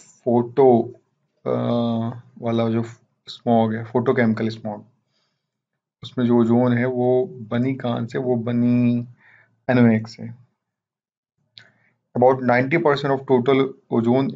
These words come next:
in the atmosphere in stratosphere, ten percent troposphere में।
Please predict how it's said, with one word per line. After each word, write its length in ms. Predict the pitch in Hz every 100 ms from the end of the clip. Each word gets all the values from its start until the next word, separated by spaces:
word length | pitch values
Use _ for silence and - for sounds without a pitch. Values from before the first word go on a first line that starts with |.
| 123
in 80 | 120
the 80 | 123
atmosphere 420 | 113 117 110 113 135
in 120 | 127
stratosphere, 600 | - 123 113 120 - 143 143
ten 160 | 123 120
percent 260 | 117 120 113
troposphere 500 | 110 117 - 117 113
में। 160 | 113